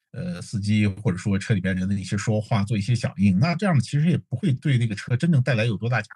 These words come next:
值。那，但是对于在智驾这一块儿，那其实有这些A I的发展，其实那个像在，因为，呃，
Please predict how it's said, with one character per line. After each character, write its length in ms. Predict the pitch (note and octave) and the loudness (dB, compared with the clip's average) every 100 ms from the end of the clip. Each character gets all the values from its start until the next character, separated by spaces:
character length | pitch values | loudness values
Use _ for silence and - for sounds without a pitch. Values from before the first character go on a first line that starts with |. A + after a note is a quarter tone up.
| - | -20
值。 180 | - - - | -20 -16 -6
那， 180 | D#3 C3+ - _ - - _ - | -4 -4 -6 _ -20 -20 _ -2
但 100 | E3 | 0
是 100 | D3+ | 2
对 140 | F#3 | 0
于 120 | D#3+ | -2
在 120 | D3+ C3+ | -2 -4
智 180 | - D3 | -4 -4
驾 140 | F2 | -6
这 60 | F2+ | -8
一 60 | - | -14
块 160 | - | -14
儿， 40 | - _ _ - | -16 _ _ -6
那 120 | A#2+ | -6
其 180 | - G#2 | -4 -4
实 120 | A2+ | 0
有 220 | G2 F2+ F#2 | -2 -4 -8
这 80 | G#2+ | -4
些 100 | G#2+ | -4
A 180 | A#2 A2+ | -4 -4
I 80 | G#2+ | -4
的 80 | |
发 200 | G2+ G#2 | -6 -8
展， 200 | G2+ - C3 | -8 -10 -10
其 160 | - | -6
实 160 | G#2+ A#2 | -2 0
那 160 | A#2 F#2+ | 0 0
个 240 | F2+ F2+ _ _ - | -4 -10 _ _ -4
像 200 | A2+ G2 | 0 2
在， 420 | A#2 G2+ G2 E2 - | 0 -2 -6 -10 -10
因 140 | A2+ | -8
为， 140 | A2+ _ _ - | -10 _ _ -14
呃， 320 | F#2+ F2+ D#2+ | -10 -10 -12